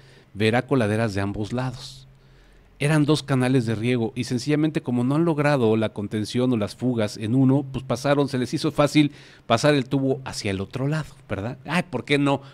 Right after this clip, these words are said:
Para que no se vea que se está cayendo el agua, pásala al otro canal. Pues sí, pero resulta que en la parte baja,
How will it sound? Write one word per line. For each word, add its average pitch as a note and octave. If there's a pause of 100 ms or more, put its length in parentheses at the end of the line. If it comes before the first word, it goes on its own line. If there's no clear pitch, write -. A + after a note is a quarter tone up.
Para A#2
que C3
no D3
se D3+
vea D#3+
que D#3
se B2+
está C#3+
cayendo C#3+
el C#3
agua, D3
pásala D3+
al C3+
otro C3+
canal. C3+ (420)
Pues G2
sí, G3
pero A#2
resulta D#3
que D3
en B2
la A#2
parte C#3+
baja, G#2+